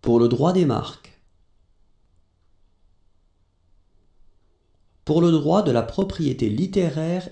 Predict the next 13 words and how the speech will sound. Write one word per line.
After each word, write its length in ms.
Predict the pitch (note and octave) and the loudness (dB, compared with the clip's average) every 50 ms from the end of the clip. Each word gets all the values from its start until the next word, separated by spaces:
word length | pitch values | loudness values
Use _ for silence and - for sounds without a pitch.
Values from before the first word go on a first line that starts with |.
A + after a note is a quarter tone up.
| - | -4
et 100 | F3+ F#3+ | -2 -2
artistique. 800 | F3 E3+ - - D3 C3+ - - - - - - - - - _ _ _ _ _ _ _ _ _ _ _ _ _ _ _ _ _ _ _ _ _ _ _ _ _ _ _ _ _ _ _ _ _ _ _ _ _ _ _ _ _ _ _ _ _ _ _ _ _ | -2 -2 -4 -4 -6 -6 -6 -8 -10 -10 -10 -12 -16 -20 -20 _ _ _ _ _ _ _ _ _ _ _ _ _ _ _ _ _ _ _ _ _ _ _ _ _ _ _ _ _ _ _ _ _ _ _ _ _ _ _ _ _ _ _ _ _ _ _ _ _
Pour 160 | - D#3 D#3 | 0 2 4
le 100 | E3 D#3+ | 4 4
droit 460 | D3+ - - - C3+ D3+ F3 G#3 - - - | 4 2 0 2 2 4 4 2 0 -2 -2
en 80 | B2 | 0
matière 420 | B2+ D3 E3 - - F3+ G3 G3+ E3+ | 0 0 0 -2 0 0 0 0 2
de 80 | C3 | 2
liquidation. 920 | A2+ A2 D3 F#3 - - G3 D#3 D3 C#3 C#3+ - - - - - - - - _ _ _ _ _ _ _ _ _ _ _ _ _ _ - - _ _ _ _ _ _ _ _ _ _ _ _ _ _ _ _ _ _ _ _ _ _ _ _ _ _ _ _ _ _ _ _ _ _ | 2 2 0 0 -2 -2 -2 -2 -2 -2 -4 -6 -6 -6 -8 -8 -10 -14 -18 _ _ _ _ _ _ _ _ _ _ _ _ _ _ -20 -20 _ _ _ _ _ _ _ _ _ _ _ _ _ _ _ _ _ _ _ _ _ _ _ _ _ _ _ _ _ _ _ _ _ _
Pour 160 | - D#3 D#3+ | 0 4 4
le 100 | E3 E3+ | 6 6
droit 440 | E3 D#3 C#3+ D3+ D3+ F3 G#3 G3 - - | 4 4 2 2 2 2 2 -2 -2 0
immobilier. 920 | G#3+ A3+ A3 A3 A3+ G#3+ F3+ F3+ D#3 B2 A2 G#2+ - - - - - - | 2 4 6 6 4 4 2 0 0 0 0 -2 -2 -4 -4 -8 -12 -18